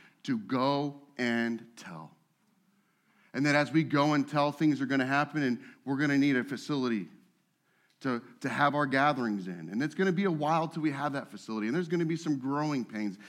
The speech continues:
And there's gonna be some things that aren't easy to go through. But I think we're gonna encounter Jesus even in that. And we get to praise God.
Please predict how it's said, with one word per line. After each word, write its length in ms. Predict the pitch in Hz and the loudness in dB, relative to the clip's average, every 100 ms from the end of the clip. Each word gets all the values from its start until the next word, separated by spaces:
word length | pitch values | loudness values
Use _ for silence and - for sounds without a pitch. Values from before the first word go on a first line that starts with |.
| - | -10
And 80 | 147 | -2
there's 120 | 165 | 0
gonna 160 | 165 170 | 0 0
be 100 | 165 | 0
some 160 | 156 | -2
things 200 | 147 156 | 0 2
that 100 | 143 | 2
aren't 200 | 135 151 147 - - | 0 -2 -4 -12 0
easy 380 | 185 180 156 | 4 4 4
to 80 | 143 | 0
go 240 | 120 131 151 | 0 0 0
through. 220 | 147 107 | -2 -4
But 160 | 110 - | -4 -8
I 240 | 113 139 185 | -2 0 0
think 220 | 180 180 | 0 -2
we're 100 | 151 | -2
gonna 120 | 160 | -2
encounter 320 | 156 160 151 151 | -2 -2 -2 -2
Jesus 340 | 151 156 151 | -2 -4 -4
even 220 | 175 165 | -2 2
in 100 | 180 | 2
that. 300 | 175 185 220 - - _ _ _ _ _ _ _ _ _ _ _ _ 240 226 _ _ _ _ _ _ _ _ _ _ _ _ _ _ | 4 2 0 -6 -20 _ _ _ _ _ _ _ _ _ _ _ _ _ _ _ _ _ _ _ _ _ _ _ _ _ _ _ _
And 140 | - 175 | -4 0
we 80 | 170 | 2
get 80 | |
to 60 | 214 | 2
praise 400 | - 175 233 180 | 0 0 2 0
God. 360 | 147 180 226 | 0 0 0